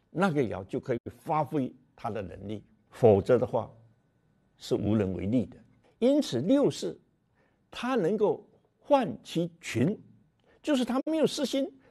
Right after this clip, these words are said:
他全力去帮助九五，他才能够圆寂。他绝对是整个的国家为先，他绝对是看准了你九五，你是走正道的，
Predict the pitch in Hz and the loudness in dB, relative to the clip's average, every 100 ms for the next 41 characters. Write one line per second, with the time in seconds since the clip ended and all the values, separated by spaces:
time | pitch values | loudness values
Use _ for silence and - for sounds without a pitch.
0 | _ 277 269 - 196 359 370 185 - 214 | _ 0 0 0 2 2 0 0 -4 -2
1 | 196 185 135 - _ 147 190 117 80 - | 0 2 0 -2 _ 4 6 6 -2 -14
2 | - 127 135 - 104 117 120 107 - 107 | -6 -2 -2 0 -2 0 -2 -2 0 2
3 | 104 127 - 98 95 - _ _ _ _ | 2 2 -2 -6 -8 -12 _ _ _ _
4 | _ _ _ _ _ _ _ - 262 - | _ _ _ _ _ _ _ -8 -6 4
5 | 226 285 226 214 165 - 156 185 269 202 | 6 6 2 0 -2 0 0 4 4 4
6 | 131 165 185 170 - _ _ - 180 - | 4 4 4 0 -4 _ _ 2 2 6
7 | 220 330 - - _ _ _ _ _ _ | 6 6 -2 -20 _ _ _ _ _ _
8 | - 190 240 247 220 233 202 208 - 285 | -10 -6 -6 6 6 8 4 0 0 2
9 | 262 143 127 131 - _ _ _ _ - | 4 4 2 0 -6 _ _ _ _ 2
10 | 147 190 185 131 202 240 120 - - _ | 4 4 2 6 6 6 0 -2 -10 _
11 | _ _ _ _ _ _ 120 131 170 127 | _ _ _ _ _ _ -2 -2 0 0
12 | 104 160 127 123 | 2 2 2 0